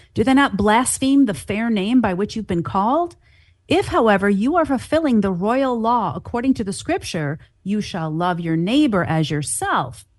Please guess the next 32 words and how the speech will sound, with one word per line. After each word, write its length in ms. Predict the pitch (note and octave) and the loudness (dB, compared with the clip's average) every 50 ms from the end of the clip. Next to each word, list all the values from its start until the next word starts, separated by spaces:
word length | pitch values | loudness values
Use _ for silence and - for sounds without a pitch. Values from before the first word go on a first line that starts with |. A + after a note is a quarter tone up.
| _ _ | _ _
you 220 | - D#3 D#3 D3+ D#3 | -4 -2 0 0 0
are 140 | F3 G3 G3 | 0 -2 -2
doing 400 | E3+ E3 D#3 E3 F3+ G3+ G#3 G#3+ | -2 0 0 0 0 -2 -2 -2
well." 440 | A#3+ B3+ G#3+ D#3 B2 G2+ G#2+ - - _ _ _ _ _ _ _ _ - - | 0 0 0 -2 -2 -4 -6 -10 -16 _ _ _ _ _ _ _ _ -8 0
The 140 | - A3+ G#3 | 2 2 2
critique 560 | - - B3 A3 - - - F4 G#4 G#4+ - | 2 0 0 0 0 0 0 0 0 0 0
here 280 | - B3+ G3 E3 D#3 D#3+ | -2 -2 0 0 0 0
is 140 | F#3 E3+ - | -2 -2 0
that 280 | F#3 E3+ C#3 - _ _ - | 0 -2 -2 -2 _ _ -2
I'm 380 | F3+ A3 C4+ E4 F#4+ F#4+ F#4 | 0 2 4 4 4 4 2
deciding 880 | E4 D#4 C#4+ B3 - - F#3 E3 D3+ D3+ D#3 D3+ D#3 D3+ D3+ D3 D#3+ E3 - - - _ | 2 2 0 0 0 0 2 2 2 2 0 0 2 2 2 2 0 -2 -6 -12 -20 _
who 180 | - - C4 A#3 | -4 -2 0 2
gets 240 | A#3+ B3+ B3 - - | 2 0 0 0 -2
more 180 | G#3+ G3+ G#3 | -2 -2 -2
focus, 540 | G3+ - - F#3+ G3+ G#3 G3+ F#3 F3+ - - | -4 -2 -2 -2 0 0 -2 -4 -4 -4 -4
respect, 400 | F3+ F3 - - D#3+ C#3+ - - | -6 -6 -4 -4 -4 -4 -2 0
and 120 | D3+ C#3+ - | 0 0 2
honor. 460 | E3 F3+ E3 C#3+ B2+ - - - - _ _ _ _ - | 4 2 4 2 0 -2 -6 -10 -16 _ _ _ _ -2
And 100 | F3+ F#3 | 0 2
in 100 | G3 A3 | 2 2
this 180 | C4+ D#4 - | 2 2 0
case, 420 | - - F#3+ E3 F#3 B3+ - - - - - | -2 -2 -2 -2 -2 -2 -4 -6 -10 -8 -6
I'm 140 | E3 E3+ | -4 -4
respecting 540 | F3 G3+ - - - G3+ F#3+ - - A#3+ B3+ | -4 -4 -6 -4 -4 -4 -4 -4 -2 -2 -2
the 80 | B3 A3+ | -2 0
one 180 | F3+ E3+ F3+ | -2 0 0
who's 220 | F3+ F#3 F3 E3 D3+ | 0 0 -2 -2 -4
dressed 420 | D#3 F#3 G#3 G#3+ G3+ - - - | -4 -2 -2 -2 -4 -6 -8 -4
better 240 | - D3+ C#3 C#3+ C#3 | -4 -2 -2 -4 -4
and 80 | C#3+ D3 | -4 -4
has 240 | E3 F3 F3+ - | -4 -4 -2 0
money. 500 | G#3+ A#3 A#3+ B3+ B3+ A#3+ G3 D3+ C3+ G#2+ | 2 2 2 2 2 0 0 -2 -4 -6